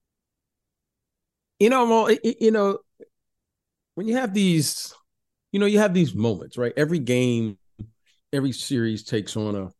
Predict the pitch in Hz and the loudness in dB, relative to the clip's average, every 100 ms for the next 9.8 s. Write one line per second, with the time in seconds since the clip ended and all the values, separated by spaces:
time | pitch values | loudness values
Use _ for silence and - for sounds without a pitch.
0 | _ _ _ - - 113 107 104 98 90 | _ _ _ -8 -4 -2 -2 -2 -2 -2
1 | 98 123 104 113 117 113 - 110 110 101 | -2 -2 -2 0 0 -2 -4 -4 -4 -4
2 | 98 98 - - 92 85 80 123 _ _ | -4 -6 -8 -10 -10 -10 -14 -20 _ _
3 | _ _ _ _ _ _ _ - 156 165 | _ _ _ _ _ _ _ -6 -2 2
4 | 143 117 139 - 127 117 104 104 92 - | 2 4 2 2 0 0 -2 -4 -8 -6
5 | 110 104 101 101 92 78 90 80 92 - | -4 -4 -6 -8 -8 -10 -14 -14 -18 -20
6 | - _ _ _ _ _ _ _ _ _ | -20 _ _ _ _ _ _ _ _ _
7 | 120 117 110 104 98 - _ _ _ _ | 0 0 0 -2 -4 -6 _ _ _ _
8 | _ 120 131 196 - - - - 135 120 | _ 0 2 2 -2 -14 -16 -6 -4 -4
9 | - 113 - 123 113 104 101 92 | -6 -10 -2 0 2 0 -2 -6